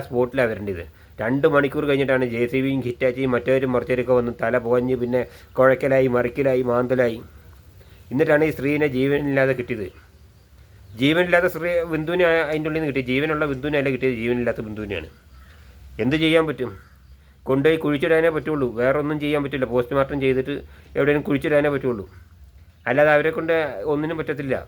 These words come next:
ജീവൻ പോയി കഴിഞ്ഞാൽ മനുഷ്യന് ഒന്നിനും പ-, പറ്റില്ല എന്നുള്ളത് അറിയാമല്ലോ. അപ്പോൾ ഇതൊക്കെ, ഇതൊക്കെ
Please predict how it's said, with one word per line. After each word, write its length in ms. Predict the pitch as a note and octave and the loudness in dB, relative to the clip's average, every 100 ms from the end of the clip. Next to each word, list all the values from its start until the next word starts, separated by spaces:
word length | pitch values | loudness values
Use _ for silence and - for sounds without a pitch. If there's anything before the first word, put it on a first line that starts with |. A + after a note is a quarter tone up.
| - - - A2 | -16 -20 -16 -4
ജീവൻ 200 | B2 C#3+ C#3+ | 0 0 2
പോയി 120 | C#3+ | 0
കഴിഞ്ഞാൽ 200 | D3+ D3 | 0 0
മനുഷ്യന് 260 | C#3 C3+ D3+ | 0 0 0
ഒന്നിനും 220 | C#3+ D3+ C#3+ | 0 -2 -4
പ-, 120 | C#3 D3+ | -8 -6
പറ്റില്ല 340 | C#3 C#3+ C#3+ D3 | -6 -2 2 2
എന്നുള്ളത് 260 | C#3+ C#3+ C3+ | 2 2 2
അറിയാമല്ലോ. 380 | C3+ C3 A#2 F2 - - - - - - - - | 4 2 0 -6 -12 -16 -16 -18 -18 -20 -20 -18
അപ്പോൾ 120 | G2 A2+ | -10 -4
ഇതൊക്കെ, 220 | B2 D3 C#3+ - - - - - - - - G#2 | 0 2 0 -4 -16 -16 -16 -16 -16 -16 -10 -2
ഇതൊക്കെ 360 | C#3 C#3 E3+ | -2 2 4